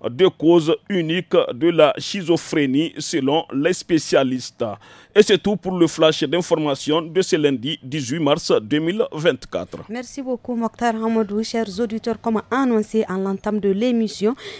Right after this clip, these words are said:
Speaker 2: l'invité du jour est Madame Habibatou Malam Monzo, responsable du centre communautaire au C I C R. Bonjour Habibatou,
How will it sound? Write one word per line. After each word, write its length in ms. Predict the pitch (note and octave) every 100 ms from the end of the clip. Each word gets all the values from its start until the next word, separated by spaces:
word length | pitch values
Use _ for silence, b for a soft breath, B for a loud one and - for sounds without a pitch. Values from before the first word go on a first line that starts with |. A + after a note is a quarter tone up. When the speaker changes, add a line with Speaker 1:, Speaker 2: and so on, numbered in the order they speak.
| -
Speaker 2:
l'invité 440 | A#3+ D#4 C4 D4
du 140 | A#3+ A#3+
jour 160 | A#3 -
est 80 | G#3
Madame 320 | G#3 G3 G3+
Habibatou 480 | A#3 A3+ A3+ A#3 -
Malam 380 | G#3 G#3 G3+ G3
Monzo, 460 | F3+ F#3 E3+ C#4 -
responsable 680 | E3+ A#3 - A3 G#3+ C4 A#3+
du 80 | G#3+
centre 340 | G#3+ G3+ F#3+
communautaire 680 | - C4+ C4 G#3+ G3+ G#3 A3
au 80 | F3+
C 200 | F3 B3+
I 160 | A3 G#3+
C 180 | -
R. 160 | F#3+ A3 - B B B B F3+
Bonjour 280 | B3 B3+ C#4+
Habibatou, 540 | B3+ A#3 A#3 A#3+ A3+